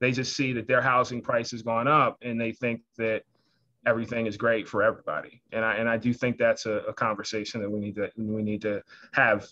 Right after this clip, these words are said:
you know, within our own community, you know, the way this housing crisis has impacted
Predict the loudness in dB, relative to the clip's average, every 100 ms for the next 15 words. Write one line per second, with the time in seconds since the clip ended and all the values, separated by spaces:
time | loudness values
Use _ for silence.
0 | _ _ 2 4 4 4 6 6 6 2
1 | -2 -6 -12 -18 _ _ _ _ 2 4
2 | 6 6 4 2 4 4 4 0 0 0
3 | -2 -2 -2 -2 -2 -2 -2 -2 -6